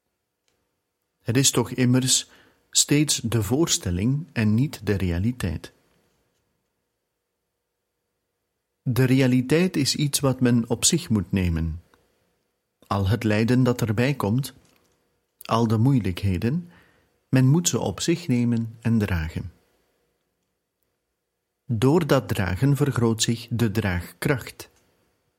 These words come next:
Maar de fantasie over het lijden, wat niet echt lijden is, lijden op zichzelf is immers vruchtbaar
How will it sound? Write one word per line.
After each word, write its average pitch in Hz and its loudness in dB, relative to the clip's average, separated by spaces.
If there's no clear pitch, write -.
Maar 127 4
de 120 2
fantasie 110 0
over 92 -4
het 92 -2
lijden, 95 -2
wat 113 -2
niet 127 0
echt - -6
lijden 110 0
is, - -6
lijden 110 2
op 110 -4
zichzelf 113 0
is 107 -2
immers 110 0
vruchtbaar 117 -4